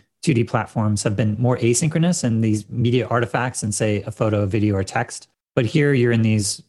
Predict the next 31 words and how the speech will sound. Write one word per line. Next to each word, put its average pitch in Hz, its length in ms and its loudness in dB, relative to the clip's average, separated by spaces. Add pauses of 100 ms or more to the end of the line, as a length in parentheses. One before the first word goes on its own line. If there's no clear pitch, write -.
(160)
what 117 320 -2
appears 151 380 0
to 123 80 0
be 117 180 2
the 113 220 -2
illusion 117 360 2
of 101 80 2
these 101 160 0
non-mediated 113 680 0
spaces 101 420 -4
where 110 80 2
you 107 80 2
actually 107 260 -2
feel 143 220 0
like 113 180 0
you're 107 120 -2
with 101 100 -2
these 101 160 -4
people. 98 480 -2 (340)
And 123 140 2
so 127 140 2
it - 60 -4
becomes 120 400 0
an 107 200 -2
issue 123 280 0
or 110 80 2
challenge 117 460 0
of 95 140 -2
dealing 131 380 2
with 104 180 -2
these 104 320 -2